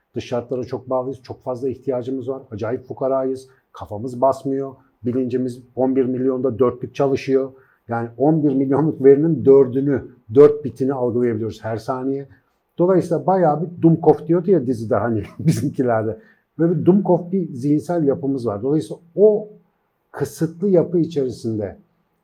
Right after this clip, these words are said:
"Ya nasıl olsa benim için her şey çözülmüş, benim artık hayatta kalma derdim de yok,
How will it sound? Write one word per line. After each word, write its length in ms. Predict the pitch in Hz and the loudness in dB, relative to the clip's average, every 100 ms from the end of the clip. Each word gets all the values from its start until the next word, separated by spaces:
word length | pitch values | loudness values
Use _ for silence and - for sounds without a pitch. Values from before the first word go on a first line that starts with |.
| _ _ _ _ _ | _ _ _ _ _
"Ya 280 | 165 160 143 | -4 -2 -2
nasıl 220 | 170 170 | -4 -4
olsa 240 | 170 170 135 | -6 -4 -4
benim 200 | 147 151 | -2 -2
için 260 | - 143 | -4 -6
her 120 | 135 | -6
şey 200 | 127 147 | -6 -6
çözülmüş, 600 | - 131 127 131 104 - | -4 -4 -2 -4 -8 -10
benim 200 | 139 143 | -8 -6
artık 320 | 143 127 - 127 | -6 -8 -10 -4
hayatta 320 | 127 131 139 | -4 -4 -6
kalma 340 | - 127 131 123 | -4 -4 -4 -4
derdim 340 | 123 117 127 | -4 -4 -4
de 60 | 107 | -4
yok, 200 | 143 | -4